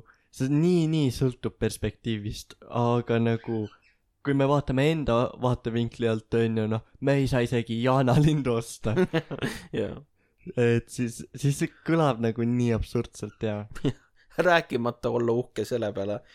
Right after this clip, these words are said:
Speaker 2: mis meil konto peal on. Äh, aga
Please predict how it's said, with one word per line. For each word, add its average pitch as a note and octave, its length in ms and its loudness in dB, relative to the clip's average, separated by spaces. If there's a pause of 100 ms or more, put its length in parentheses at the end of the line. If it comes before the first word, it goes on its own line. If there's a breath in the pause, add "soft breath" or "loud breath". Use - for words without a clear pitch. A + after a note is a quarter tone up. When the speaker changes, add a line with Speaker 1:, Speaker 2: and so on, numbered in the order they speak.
(140 soft breath)
Speaker 2:
mis A2+ 200 -8
meil A2 240 -2 (200)
konto - 380 -8
peal - 260 -12
on. - 280 -12 (920 loud breath)
Äh, A2+ 340 -6 (180)
aga A#2+ 300 -4